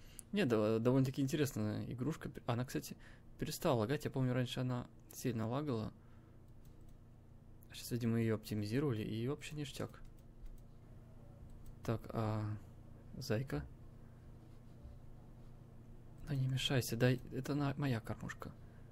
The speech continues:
Всё, я её охраняю. Отлично. Вот, тут хорошее место, тут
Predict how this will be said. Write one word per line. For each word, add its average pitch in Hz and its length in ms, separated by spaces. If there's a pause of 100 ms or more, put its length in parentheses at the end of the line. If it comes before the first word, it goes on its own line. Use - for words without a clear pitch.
(220)
Всё, 110 260 (920)
я 113 100
её 107 140
охраняю. 110 480 (2000)
Отлично. 127 420 (300)
Вот, 143 340
тут - 160 (180)
хорошее 135 500
место, 123 300
тут - 180